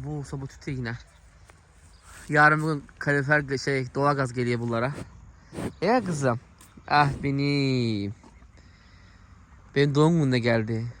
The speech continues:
Şaka maka derken on sekiz Temmuz. Bir ay sonra otuz ikiyim. Ne giderse git. İstese kendi yat daldan. Şu an otuz birim de. <laughs>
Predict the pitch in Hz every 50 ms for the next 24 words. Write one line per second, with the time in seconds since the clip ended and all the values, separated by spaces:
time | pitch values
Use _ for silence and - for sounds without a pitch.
0 | - - - - 143 127 - 151 151 143 - 151 135 139 151 147 139 - 135 120
1 | 117 - 143 160 156 - 151 123 127 123 - - 117 110 113 117 127 - 180 185
2 | 175 165 - - 147 151 165 143 151 135 - - 143 131 131 123 113 113 - -
3 | - - - - - - - - - - - - - - - - - - - -
4 | 151 165 151 131 131 123 151 151 147 127 117 - - - - - - - - -
5 | - - - 151 135 156 151 156 156 - - 147 143 147 147 151 139 - - 139
6 | 127 120 120 127 131 139 - - - - - - - - - - - - - -
7 | - - - - - - - - - - - - - - - - - - - -
8 | 170 165 - 156 - 180 165 160 175 185 214 226 165 139 123 127 -